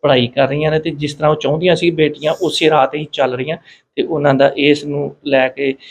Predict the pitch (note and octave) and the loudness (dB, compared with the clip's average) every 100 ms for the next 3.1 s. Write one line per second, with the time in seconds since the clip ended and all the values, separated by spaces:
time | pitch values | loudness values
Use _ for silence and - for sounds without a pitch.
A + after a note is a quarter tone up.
0 | - - C#3 C#3 D3+ E3 D#3 D3 - - | -20 -6 0 2 4 4 4 2 -4 -8
1 | D#3 C#3 C#3 D3+ D3 D3+ - - D#3+ D#3 | -2 -2 -2 0 0 -2 -12 -12 -4 -2
2 | D3 D#3 D3+ C3+ C#3+ - D#3+ D3+ D3+ D3 | -2 0 -2 -2 -8 -2 0 0 -2 -2
3 | D3 | -2